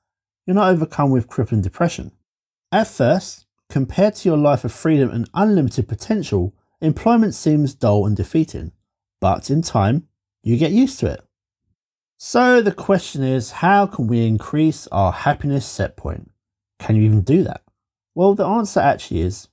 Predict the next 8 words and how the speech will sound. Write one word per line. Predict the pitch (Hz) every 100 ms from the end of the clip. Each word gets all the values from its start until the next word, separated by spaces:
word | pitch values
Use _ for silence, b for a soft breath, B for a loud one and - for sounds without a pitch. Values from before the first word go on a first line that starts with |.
| _ _ -
yes. | 233 - - - _ _ _ _ _
Well, | 233
you | 208
can, | - 92 85
believe | 82 87
it |
or | 85
not. | 170